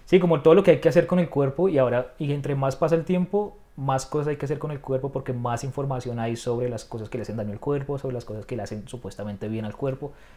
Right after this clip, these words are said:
Entonces hay que hacer más cosas, que ejercicio, que alimentación sana, que alimentación balanceada, que alimentación saludable, que mindfulness, que yoga. Y es como, uf, no.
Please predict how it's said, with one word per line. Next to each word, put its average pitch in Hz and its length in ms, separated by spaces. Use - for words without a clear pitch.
Entonces 127 220
hay 131 40
que 131 120
hacer 135 160
más 135 140
cosas, 117 220
que 120 100
ejercicio, 120 800
que 120 160
alimentación 113 560
sana, 113 560
que - 80
alimentación 104 540
balanceada, 113 720
que - 80
alimentación 107 360
saludable, 113 680
que 123 140
mindfulness, 113 840
que 110 360
yoga. 113 560
Y - 60
es - 80
como, 120 320
uf, 131 280
no. 113 500